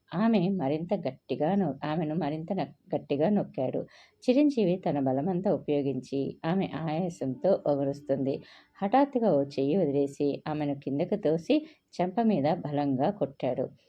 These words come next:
"అబ్బా, you have killed me, bastard!" అంది బాధతో. చిరంజీవి అప్పుడు ఆమెను వదిలి లేచి నిలబడ్డాడు. ఆమె కోపంగా నెమ్మదిగా లేచి నిలబడింది, ఆయాసంతో రొప్పుతూ. "No,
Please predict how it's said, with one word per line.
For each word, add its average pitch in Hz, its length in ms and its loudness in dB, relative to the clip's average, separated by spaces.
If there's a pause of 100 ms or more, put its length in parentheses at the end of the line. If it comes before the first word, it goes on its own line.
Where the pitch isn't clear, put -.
(180)
"అబ్బా, 185 640 -2 (320)
you 170 120 4
have 202 320 2
killed 220 400 0
me, 202 120 4
bastard!" 156 540 0 (240)
అంది 151 340 0
బాధతో. 139 540 -2
చిరంజీవి 220 1120 -2
అప్పుడు 151 260 0
ఆమెను 139 360 2
వదిలి 190 400 0 (220)
లేచి 170 580 2
నిలబడ్డాడు. 143 720 -2 (360)
ఆమె 214 380 4 (220)
కోపంగా 196 560 -2
నెమ్మదిగా 151 600 -2
లేచి 156 480 -4
నిలబడింది, 139 800 -4
ఆయాసంతో 147 800 -4 (360)
రొప్పుతూ. 151 460 -4 (580)
"No, 170 180 2